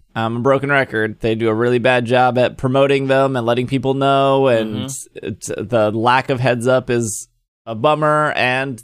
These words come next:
Speaker 1: the thing they always do, there was a Pogo event this past weekend. There was this event. There was the Players' Cup. What was last weekend?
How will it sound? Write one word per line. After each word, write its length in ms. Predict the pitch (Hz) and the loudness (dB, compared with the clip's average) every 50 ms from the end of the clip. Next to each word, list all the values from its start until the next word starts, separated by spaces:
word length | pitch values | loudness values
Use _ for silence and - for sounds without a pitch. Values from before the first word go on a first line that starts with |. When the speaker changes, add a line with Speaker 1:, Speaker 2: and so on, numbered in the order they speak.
| _ | _
Speaker 1:
the 120 | - 143 135 | -6 -4 -4
thing 360 | - - 220 240 254 269 269 | -2 0 0 0 0 0 0
they 160 | 269 269 262 | 0 2 4
always 540 | 269 269 269 294 285 302 320 339 339 330 330 | 4 6 6 4 4 2 2 0 0 0 -2
do, 500 | 330 294 247 214 165 127 110 98 113 123 - _ _ _ _ _ | -2 0 2 2 2 0 0 -4 -6 -8 -14 _ _ _ _ _
there 100 | - 113 117 | -6 -2 -2
was 140 | 120 120 117 | 0 2 2
a 120 | 123 123 | 0 0
Pogo 460 | - - 156 170 185 180 202 202 202 | 2 2 2 4 4 4 4 4 4
event 300 | 202 175 196 202 202 185 | 4 4 2 2 2 2
this 120 | 214 202 165 | -2 -2 0
past 280 | - 202 202 202 190 - | 2 2 2 0 0 0
weekend. 420 | 208 202 202 208 214 220 226 240 - _ _ _ _ _ _ _ _ - | 0 0 2 0 -2 -4 -4 -8 -14 _ _ _ _ _ _ _ _ -6
There 120 | 110 110 | -2 0
was 220 | 107 104 104 104 | 0 0 0 0
this 200 | 87 123 151 - 202 | 0 0 2 2 0
event. 500 | 185 180 208 208 226 220 214 - - - _ _ _ | 0 2 2 0 0 -2 -6 -10 -18 -20 _ _ _
There 120 | - 92 98 | -12 -8 -6
was 160 | 98 104 - | -6 -4 -4
the 100 | - 113 | -4 -6
Players' 420 | - - 147 147 160 180 190 170 | -2 0 2 2 2 2 0 -2
Cup. 360 | - - 220 226 240 - - _ _ _ _ _ | -2 0 0 0 0 -2 -8 _ _ _ _ _
What 340 | 104 92 101 110 110 113 | -12 -6 -2 0 0 2
was 140 | 120 165 170 | 4 2 4
last 360 | 170 185 214 254 339 330 - | 4 2 2 2 0 0 0
weekend? 420 | 170 143 123 - 113 95 90 98 | -2 -2 -2 -2 -4 -6 -6 -8